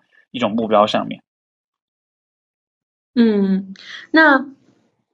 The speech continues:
Speaker 2: 那这个我，我还是有点没理解哈。所以就是说，确实现在的人会可能更多地看重说对自己的发展是不是有好处。那，那从这个角度来说，停留在一个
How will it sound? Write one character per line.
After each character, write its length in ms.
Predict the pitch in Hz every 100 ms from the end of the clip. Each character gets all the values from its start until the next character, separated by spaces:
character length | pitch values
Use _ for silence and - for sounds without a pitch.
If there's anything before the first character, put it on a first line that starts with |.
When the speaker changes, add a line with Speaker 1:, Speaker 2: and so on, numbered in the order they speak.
| _ _ _ _ _
Speaker 2:
那 160 | 330
这 160 | 339 427
个 340 | 330 240 - _
我， 180 | 226
我 120 | 214 208
还 120 | 240
是 80 | 262
有 80 |
点 160 | 254 202
没 160 | 185 196
理 160 | 208
解 140 | 208 185
哈。 220 | 185 185
所 160 | 190 320
以 80 |
就 160 | 339 330
是 100 | 311
说， 220 | 311 311
确 240 | 311 370 311
实 260 | 269 254
现 240 | 269 294 277
在 140 | 262
的 60 | 233
人 260 | 208 208
会 260 | 233 247 226
可 140 | 226
能 160 | 196 196
更 180 | 240 220
多 160 | 226
地 80 | 220
看 300 | 214 226 208
重 200 | 214 208
说 600 | 202 202 196 196 202 - _ _
对 160 | 220
自 160 | 202 240
己 140 | 202
的 100 | 180
发 240 | 180 185 202
展 220 | 196 175
是 120 | 190
不 60 | 202
是 140 | 196
有 100 | 190
好 160 | 196 185 196
处。 360 | - 220 185 - _ _ - _
那， 420 | 247 247 220 208 208 - - - _ _ _ _ _ _ -
那 80 | 269
从 160 | 285
这 140 | 330 415
个 80 |
角 140 | 277 185
度 120 | 202
来 180 | 185 190
说， 440 | 190 214 214 214 - _
停 240 | - 240
留 180 | 277 254
在 380 | 277 262 233 214
一 360 | 196 190 196 196
个 500 | 220 208 190 190